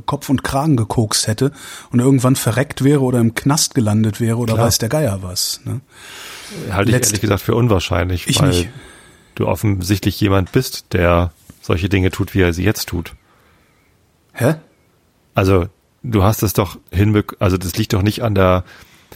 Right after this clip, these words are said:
Speaker 2: an der Lindenst-, das liegt doch nicht ursächlich an der Lindenstraße, dass wir jetzt hier zusammen den Realitätsabgleich aufnehmen.
Speaker 1: Wäre ich damals nicht nach Berlin gegangen, würden wir jetzt nicht den Realitätsabgleich aufnehmen.
Speaker 2: Wahrscheinlich nicht,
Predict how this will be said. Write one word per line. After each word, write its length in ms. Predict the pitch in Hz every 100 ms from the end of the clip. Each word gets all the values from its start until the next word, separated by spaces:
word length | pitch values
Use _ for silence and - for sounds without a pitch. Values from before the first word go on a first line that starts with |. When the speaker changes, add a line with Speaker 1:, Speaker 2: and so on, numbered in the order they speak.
| _ _
Speaker 2:
an 120 | - 104
der 100 | 95
Lindenst-, 420 | 107 156 - - 113 117 - -
das 220 | 104 -
liegt 200 | 110 -
doch 60 | 104
nicht 220 | 98 -
ursächlich 480 | 151 120 127 113 -
an 80 |
der 80 | 101
Lindenstraße, 720 | 95 156 135 - 92 95 120
dass 220 | 107 101 113
wir 100 | 117
jetzt 180 | 123
hier 120 | - 113
zusammen 300 | 110 107 107
den 100 | 104
Realitätsabgleich 760 | 107 101 127 131 90 92 87
aufnehmen. 420 | 92 85 87 87 - _ _ _ _ _ _ _ -
Speaker 1:
Wäre 200 | 190 151
ich 120 | -
damals 300 | 104 123 -
nicht 100 | 139
nach 80 | 139
Berlin 300 | 113 104 107
gegangen, 360 | 117 135 170 143
würden 180 | 139 110
wir 80 |
jetzt 180 | 107 -
nicht 160 | 131 -
den 100 | 120
Realitätsabgleich 720 | 110 107 107 - 92 101 95
aufnehmen. 380 | 101 110 98 101 - - - _
Speaker 2:
Wahrscheinlich 500 | 120 104 110 127 113
nicht, 300 | 110 104 -